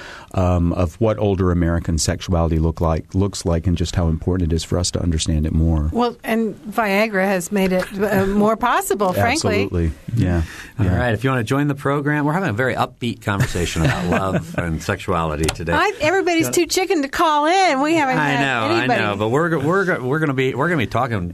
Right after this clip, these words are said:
Speaker 3: They might keep us on for a long time today. <laughs> You can share your dating woes. You can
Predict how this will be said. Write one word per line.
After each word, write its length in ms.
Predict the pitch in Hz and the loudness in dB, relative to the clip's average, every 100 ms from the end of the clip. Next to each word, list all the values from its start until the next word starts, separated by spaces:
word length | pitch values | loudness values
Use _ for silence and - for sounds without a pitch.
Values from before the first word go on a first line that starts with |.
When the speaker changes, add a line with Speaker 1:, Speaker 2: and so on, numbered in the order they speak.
| 101 | -4
Speaker 3:
They 120 | 143 | 0
might 220 | 156 107 | 0 0
keep 180 | 120 110 | -2 -4
us 100 | 95 | -2
on 200 | 104 95 | -2 -2
for 260 | 92 87 | -2 -2
a 60 | 85 | 0
long 240 | 92 90 | 0 -2
time 260 | 85 113 104 | -2 -2 0
today. 240 | 82 98 233 | 0 0 0
<laughs> 120 | - 392 - 381 440 131 - - - 170 123 104 113 | 0 0 0 0 0 0 -2 -2 0 0 0 -2 -2
You 100 | 117 | -2
can 180 | 123 110 | 0 -2
share 240 | - 139 | 0 0
your 280 | 143 131 117 | 2 2 0
dating 500 | 107 135 147 143 139 | 0 0 2 2 2
woes. 420 | 143 143 139 135 | 2 2 0 0
You 60 | 117 | -2
can 200 | 113 | -2